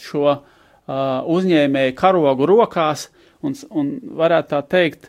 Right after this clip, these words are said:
sita sev pie krūts un teica: "Es esmu uzņēmējs, tas ir mans, es esmu to visu izdarījis, ā, un tas ir mans", un ar tādu attieksmi gāju uz priekšu, biju lielus plānus sev uztaisījis, biju,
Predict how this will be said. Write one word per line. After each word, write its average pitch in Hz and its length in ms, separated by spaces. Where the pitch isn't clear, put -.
sita 175 320
sev 160 280
pie 131 160
krūts 170 440
un 131 80
teica: 135 400
"Es 120 140
esmu 147 300
uzņēmējs, 139 720
tas - 220
ir 139 100
mans, 151 540
es 135 160
esmu 135 220
to 143 160
visu 156 320
izdarījis, 170 720
ā, 175 140
un 151 100
tas 143 320
ir 147 80
mans", 160 480
un 165 180
ar 151 340
tādu 165 400
attieksmi 175 600
gāju 175 340
uz - 80
priekšu, 180 520
biju 160 280
lielus 143 340
plānus 151 720
sev 175 240
uztaisījis, 180 640
biju, 170 380